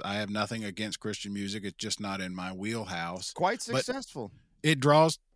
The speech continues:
Speaker 1: twelve, thirteen thousand people, same
Speaker 2: Yeah.
Speaker 1: as Riverbend the last two years and Bonnaroo. So, you know, give them, give them their credit.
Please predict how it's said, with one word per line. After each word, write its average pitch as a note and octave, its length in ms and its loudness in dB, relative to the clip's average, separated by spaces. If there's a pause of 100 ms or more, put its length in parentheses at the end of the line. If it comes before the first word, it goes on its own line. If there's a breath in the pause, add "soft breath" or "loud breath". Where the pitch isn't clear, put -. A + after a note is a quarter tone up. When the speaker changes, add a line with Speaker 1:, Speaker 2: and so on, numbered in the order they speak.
(200)
Speaker 1:
twelve, D#3+ 400 8
thirteen F3+ 480 4
thousand F3+ 400 4
people, F#3+ 340 0
same C#3+ 400 4
Speaker 2:
Yeah. D3+ 60 2
Speaker 1:
as C#3 320 -2 (180)
Riverbend D#3 720 2
the C#3+ 80 0
last C#3+ 300 6
two D#3 120 0
years D3+ 400 0
and C3+ 280 -2
Bonnaroo. G2+ 560 0 (640 soft breath)
So, A#2 520 0
you D#3 100 0
know, G#2 180 2
give C#3 300 0
them, D3 440 2 (100)
give C3+ 260 2
them C#3+ 160 2
their A#2+ 160 2
credit. A#2 480 2